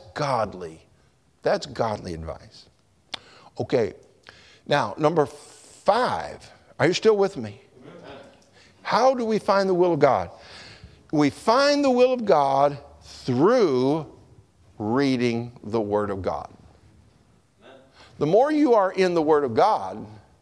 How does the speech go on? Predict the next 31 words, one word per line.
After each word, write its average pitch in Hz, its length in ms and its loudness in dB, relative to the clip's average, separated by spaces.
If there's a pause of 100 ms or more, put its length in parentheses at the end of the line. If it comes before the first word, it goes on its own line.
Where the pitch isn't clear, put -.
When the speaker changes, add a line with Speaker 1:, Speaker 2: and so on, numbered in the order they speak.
(1700)
Speaker 1:
the, 139 260 2 (640)
the 139 240 0
easier 180 380 2
it's 139 100 -2
going 147 220 0
to 139 60 2
be 135 440 -2 (280)
to 127 120 0
find 135 680 -2 (1160)
the 147 120 -2
will 135 240 4
of 139 100 -2
God. 247 320 -6 (960)
<laughs> - 100 -4 (1120)
Uh, 143 200 0
if 160 200 0
you, 185 100 -2 (220)
if 147 240 -2
you 170 120 0
stay 165 340 2
on 185 680 -2 (120)
the 131 100 -2
right 135 300 0
path, 143 400 0
you 151 80 -8
stay 147 300 -2
in 135 100 -2
the 131 120 0
Word 127 280 -2
of 170 100 -4
God, 151 460 0